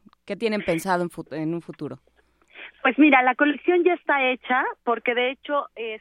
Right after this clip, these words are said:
Speaker 2: surgió en España, eh, el año pasado la lanzaron en España, y dado el éxito, entonces decidieron traerla a México. La colección está armada.
Speaker 1: Ujú.
Speaker 2: Supongo yo que los final, los números finales, eh, eh, al-, eh, tendrán algún trabajo de edición, ¿no?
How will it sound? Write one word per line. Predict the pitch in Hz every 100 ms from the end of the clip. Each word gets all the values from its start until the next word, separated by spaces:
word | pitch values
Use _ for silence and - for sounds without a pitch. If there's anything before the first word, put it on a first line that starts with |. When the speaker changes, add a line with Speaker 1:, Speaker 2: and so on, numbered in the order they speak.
| -
Speaker 2:
surgió | 254 220 - 277
en | 285
España, | 269 - - 247 240 247 339 _ _ _ _
eh, | 220 233
el | 233
año | 240 254
pasado | 240 247 240
la | 233
lanzaron | 208 202 220 220
en | 208
España, | 196 - 226 214 185 - _ _ _ _
y | 240 240
dado | 226 226
el | 262
éxito, | 294 - 262 262
entonces | 254 262 254 262
decidieron | 233 220 _ 254 262 247
traerla | 208 214 214 208
a |
México. | 208 214 _ _ 175 - _ _ _ -
La | 220
colección | 233 - 262
está | 240 254
armada. | 240 240 240 233 254 339 _ _
Speaker 1:
Ujú. | - 208
Speaker 2:
Supongo | 208 302 320 320
yo | 294 294
que | 294
los | 285 247
final, | - 262 254 277 -
los | 254
números | 262 302 302 -
finales, | 240 240 247 262 311 _
eh, | 226 208
eh, | 214 233
al-, | 226 226
eh, | - 233 226
tendrán | 220 220 233 247
algún | 247 226 240 240
trabajo | 233 226 233
de | 226
edición, | 208 196 _ 254 226 208
¿no? | 247